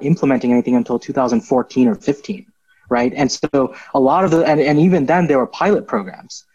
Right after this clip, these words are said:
And that, that's actually exactly the stuff I worked on. I worked on the Medicare bundled, uh, pilot program for a major health system in Michigan and part of a larger subsidiary hospital group.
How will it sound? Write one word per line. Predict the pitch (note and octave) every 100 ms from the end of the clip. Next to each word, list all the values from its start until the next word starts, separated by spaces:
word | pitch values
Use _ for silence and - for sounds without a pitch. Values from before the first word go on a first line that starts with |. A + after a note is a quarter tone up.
| _
And | - C3+
that, | C3+
that's | E3+ F3+
actually | F3 -
exactly | D#3 C3+ D#3 F3 D3
the |
stuff | C#3+ D#3 D3+
I | C#3+
worked | C#3 F3+
on. | A#2+
I | A#2+
worked | C3 D3
on | D3 C#3+
the |
Medicare | B2+ B2+ C3 C#3 C3
bundled, | B2 B2+ B2+ B2 - - -
uh, | B2
pilot | - C#3+ E3 D3
program | C3+ A#2+ B2+ C3
for | C3 B2
a | -
major | B2+ B2+ C3 C3+ C3 C3+
health | C#3 C#3
system | C3+ - C3+
in | C#3
Michigan | F3+ A#2 G2+ - -
and | C3 B2+ _ - -
part | D3 C#3+
of |
a | C#3
larger | B2 B2 C3 C3
subsidiary | A#2+ A2+ - B2+ B2 A#2+
hospital | A2+ C3+ D3 - A2
group. | - G2+